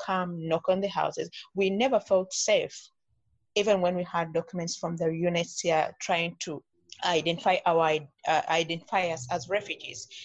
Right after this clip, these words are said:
They were never comfortable to have many people sleeping in the same house. And, uh,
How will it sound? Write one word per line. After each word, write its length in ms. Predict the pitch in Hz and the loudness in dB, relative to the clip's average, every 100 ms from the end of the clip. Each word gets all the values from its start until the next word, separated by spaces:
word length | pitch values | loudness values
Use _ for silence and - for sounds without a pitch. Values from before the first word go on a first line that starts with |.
| - | 0
They 60 | 175 | 2
were 100 | 175 | 4
never 220 | 214 202 | 4 0
comfortable 580 | - 175 185 170 156 156 - | -2 -4 -4 -4 -4 -6 -10
to 80 | 165 | -2
have 180 | 165 160 | 0 0
many 240 | 165 185 | 0 -2
people 280 | 170 - 160 | -2 -10 -10
sleeping 500 | - - 151 - 151 | -10 -8 -8 -8 -12
in 100 | 151 | -12
the 80 | 156 | -12
same 260 | - 190 202 - | -14 -12 -10 -8
house. 320 | 147 180 - - - _ | -6 -8 -12 -18 -20 _
And, 400 | 175 165 156 151 | 0 2 0 -2
uh, 160 | 139 | -4